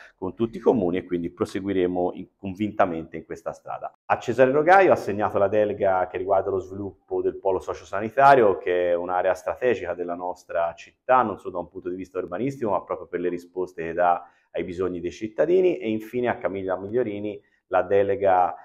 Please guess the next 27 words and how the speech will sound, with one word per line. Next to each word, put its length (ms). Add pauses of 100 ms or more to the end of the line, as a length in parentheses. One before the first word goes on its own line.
(200)
alla 180
cultura 400
della 180
legalità, 680
un 240
tema 480
a 80
cui 180
teniamo 360
molto, 340
ci 100
ha 60
visti 340
protagonisti 680
nel 160
restituire 580
all'utilizzo 600
pubblico 640 (180)
quelli 200
che 80
sono 340
i 60
beni 300
confiscati 600
alla 180
criminalità 540
organizzata 680